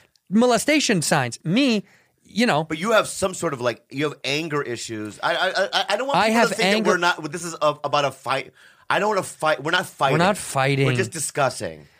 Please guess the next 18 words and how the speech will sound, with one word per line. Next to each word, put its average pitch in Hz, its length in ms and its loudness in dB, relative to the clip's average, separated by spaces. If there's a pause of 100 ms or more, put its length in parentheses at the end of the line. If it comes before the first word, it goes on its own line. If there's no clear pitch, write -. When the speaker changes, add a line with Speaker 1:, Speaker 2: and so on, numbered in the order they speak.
(160)
Speaker 1:
I 135 100 2
Speaker 2:
But 156 80 2
Speaker 1:
do 143 100 2
Speaker 2:
you 190 100 0
seem 196 480 0
like 156 180 0
you 143 80 0
were 135 80 2
molested 110 560 -4
is 87 100 -10
all 85 140 -6
I'm 82 100 -10
saying. 73 300 -12 (160)
Speaker 1:
Break 160 220 2
it 147 60 -8
down 127 180 -2
for 113 100 -8
me. - 200 -14